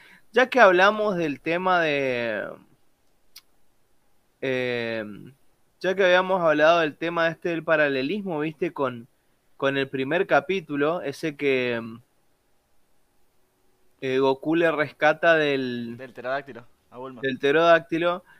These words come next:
Speaker 1: Acá vemos otro paralelismo también, eh,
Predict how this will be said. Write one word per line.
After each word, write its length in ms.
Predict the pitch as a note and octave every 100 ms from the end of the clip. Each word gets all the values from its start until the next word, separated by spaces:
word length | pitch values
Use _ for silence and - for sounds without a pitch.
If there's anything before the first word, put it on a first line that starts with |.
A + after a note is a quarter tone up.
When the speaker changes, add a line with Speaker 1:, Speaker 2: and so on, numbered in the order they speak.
| _
Speaker 1:
Acá 320 | C#3+ C#3+ F#3
vemos 240 | G3 G3 E3 -
otro 320 | G3 G3+ G3+
paralelismo 540 | D#3+ D3 C#3+ F3+ F#3+
también, 460 | F3+ D3 D3 F3 G3+
eh, 1080 | D#3+ C#3 C3 B2 A#2+ A#2 A#2+ A#2 A#2 A#2 A2